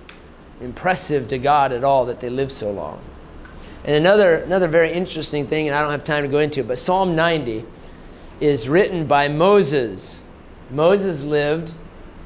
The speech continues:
a number of hundred years after the flood, of course. And, and of course, even at Moses' time, they lived longer than they do now. He died at a hundred twenty,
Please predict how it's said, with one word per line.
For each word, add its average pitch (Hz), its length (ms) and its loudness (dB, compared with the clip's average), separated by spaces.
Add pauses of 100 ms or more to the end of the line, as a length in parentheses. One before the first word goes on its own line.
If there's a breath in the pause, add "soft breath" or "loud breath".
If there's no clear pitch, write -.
(560)
a 123 60 -10
number 151 280 4
of 135 80 2
hundred 156 340 0
years 151 340 2
after 202 520 2
the 151 140 -6
flood, 202 340 2
of 143 180 -2
course. 120 460 -8 (640)
And, 147 140 -6
and 143 320 -4
of 139 140 -6
course, 156 280 0
even 156 220 -4
at 143 180 -4
Moses' 160 480 2
time, 143 220 -4
they 143 120 0
lived 165 260 2
longer 185 500 4
than 165 180 -2
they 160 120 0
do 156 180 0
now. 156 300 0
He 139 100 -4
died 170 300 4
at 156 80 -2
a 147 60 -4
hundred 151 360 -2
twenty, 175 480 2